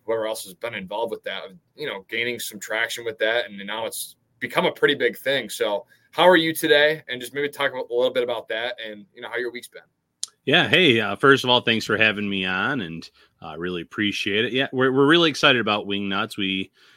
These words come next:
Speaker 2: generally do one event there every single month. We're at the new location. Uh, you can find us there. Well, you know, we, the event starts at six, our show starts at seven. We usually keep it pretty short and sweet for the live show in terms of, uh, streaming it,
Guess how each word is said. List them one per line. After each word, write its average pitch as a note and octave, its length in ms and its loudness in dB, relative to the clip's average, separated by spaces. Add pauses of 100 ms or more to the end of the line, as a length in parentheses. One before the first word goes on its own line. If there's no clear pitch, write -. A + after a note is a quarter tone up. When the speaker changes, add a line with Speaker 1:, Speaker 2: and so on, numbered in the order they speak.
(140)
Speaker 2:
generally C3 340 2
do A#2+ 160 2
one A2+ 260 -2
event A#2 440 -2
there A2+ 260 4
every G#2+ 220 0
single A#2 300 -4
month. A2 420 -4
We're G#2 240 -2
at G#2 160 -4
the G#2 80 -6
new G#2+ 180 -4
location. B2+ 880 -2 (400)
Uh, F2+ 420 -4
you G#2+ 220 -2
can G#2 380 -4
find A#2 260 0
us A2+ 140 -6
there. A#2+ 180 4
Well, B2+ 160 -2
you C3 100 -4
know, G2+ 160 -2
we, A2+ 340 -4
the A2+ 100 -2
event B2+ 240 0
starts B2+ 320 2
at - 80 -8
six, - 420 -4
our A2 140 -2
show A#2 240 0
starts A2+ 340 -2
at - 80 -14
seven. C3 480 -2 (720)
We C3 140 0
usually B2+ 260 2
keep B2+ 220 -2
it - 100 -6
pretty C3+ 220 -2
short C3 300 -4
and A2 100 -6
sweet B2 400 -2 (340)
for C3+ 120 -2
the A#2 100 -2
live A#2 360 4
show B2 300 0
in A#2 100 -4
terms A2+ 380 -4
of, G#2+ 200 -2
uh, G#2+ 200 -2
streaming B2 520 -4
it, B2 180 -4